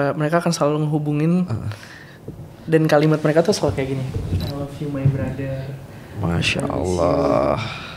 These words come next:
Speaker 1: Dan gak cuman satu, tapi semuanya. Jadi setiap mereka punya sinyal, mereka selalu ngomong. Yang bikin saya luar biasa, coba Mas baca. Dia malah ngomong, "Be safe."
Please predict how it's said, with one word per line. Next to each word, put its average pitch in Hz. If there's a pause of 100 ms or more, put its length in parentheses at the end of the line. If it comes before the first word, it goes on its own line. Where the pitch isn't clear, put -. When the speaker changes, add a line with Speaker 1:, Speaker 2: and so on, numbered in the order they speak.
(300)
Speaker 1:
Dan 156
gak 151
cuman 151 (100)
satu, 151 (1300)
tapi 175
semuanya. 165 (340)
Jadi 160 (360)
setiap -
mereka 160
punya 147
sinyal, 143 (760)
mereka 165
selalu 175
ngomong. 143 (640)
Yang 180
bikin 175
saya 170 (480)
luar 175
biasa, 170 (140)
coba 196
Mas -
baca. 151 (1200)
Dia 170
malah 147
ngomong, 151 (100)
"Be 151
safe." 139